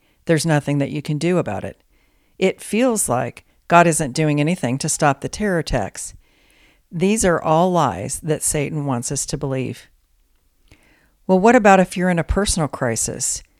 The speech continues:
You or your family member is in the midst of a health crisis. The reports from the medical people aren't good.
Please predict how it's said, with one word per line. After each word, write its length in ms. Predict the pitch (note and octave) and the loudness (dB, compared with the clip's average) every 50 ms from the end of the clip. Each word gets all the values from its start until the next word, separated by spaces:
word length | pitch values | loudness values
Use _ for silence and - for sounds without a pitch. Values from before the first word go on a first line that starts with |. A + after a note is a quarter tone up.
| _ _ _ _ _ _ | _ _ _ _ _ _
You 180 | - F#3+ G#3 | 6 6 8
or 100 | G3 G3 | 8 8
your 120 | F#3+ E3+ D#3 | 6 4 2
family 420 | - - F3+ F3 F3+ F3+ F3 E3+ | 2 2 2 2 4 4 4 2
member 320 | D#3+ D3+ D3 C#3+ C#3 C#3+ C#3 | 2 2 2 2 2 2 0
is 140 | C#3 C#3+ | 0 0
in 100 | D3+ C#3 | 0 0
the 80 | C#3 C#3 | 2 2
midst 320 | C#3+ D3 C#3 C#3 - - | 2 2 0 0 0 -2
of 80 | D3 B2+ | -2 -2
a 60 | B2+ | -2
health 300 | C3+ D3 D3 C3 B2+ - | -2 0 -2 -2 -2 -6
crisis. 500 | - - C#3+ B2 C3 - - D3 C#3+ - | -8 -6 -6 -6 -6 -6 -6 -6 -8 -8
The 160 | - - E3 | -4 -2 0
reports 480 | D#3+ E3 D#3+ - - - F#3 F3+ - - | 0 0 0 0 2 2 2 2 2 -2
from 160 | - F3 E3 | -2 0 0
the 80 | E3 D#3 | 2 2
medical 340 | D#3+ E3 D#3+ E3+ - - D#3 | 2 2 2 2 0 -4 -4
people 340 | - - E3 - - D3 | -4 -4 -4 -2 -2 -2
aren't 260 | D3+ C#3+ C#3+ C3+ A#2+ D3 | 0 0 0 -2 -2 -4
good. 360 | F3 F3 F3 C#3 - A#2 | -2 -2 -2 -2 -4 -8